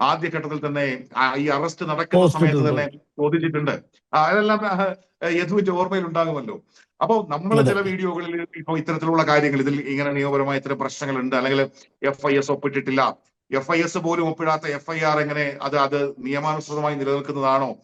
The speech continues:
Speaker 1: പെൺകുട്ടിയുടെ ശാ-, ശാ-, ശാരീരിക പരിശോധന ഈ ഘട്ടത്തിലെങ്കിലും നടത്തിയിട്ടുണ്ടോ? ഏതെങ്കിലും മജിസ്ട്രേറ്റിന് മുമ്പിൽ അവർ മൊഴി കൊടുത്തിട്ടുണ്ടോ? ഇത്തരത്തിലുള്ള ചോദ്യങ്ങളൊക്കെയും അറസ്റ്റുമായി ബന്ധപ്പെട്ട് പോലും രാഹുലിന് കൃത്യമായ വിവരങ്ങൾ കൈമാറിയിട്ടുണ്ടോ? ഒന്നുമില്ല.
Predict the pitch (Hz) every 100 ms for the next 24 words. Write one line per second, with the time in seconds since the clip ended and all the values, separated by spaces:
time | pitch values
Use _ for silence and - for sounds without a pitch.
0 | _ _ 123 139 147 147 147 135 - 120
1 | 123 120 127 123 123 123 127 147 151 156
2 | 143 156 151 156 - _ - 147 180 175
3 | 160 151 151 139 135 139 135 127 - -
4 | - 131 160 160 143 139 - 165 165 160
5 | 147 139 131 139 156 139 143 143 120 -
6 | _ 147 170 202 208 202 202 214 - _
7 | _ - 185 208 208 196 220 208 139 147
8 | 202 - 247 226 180 165 165 160 151 151
9 | 147 147 147 143 143 - - 139 160 156
10 | 147 139 151 151 143 147 147 160 170 160
11 | 151 170 214 220 214 185 -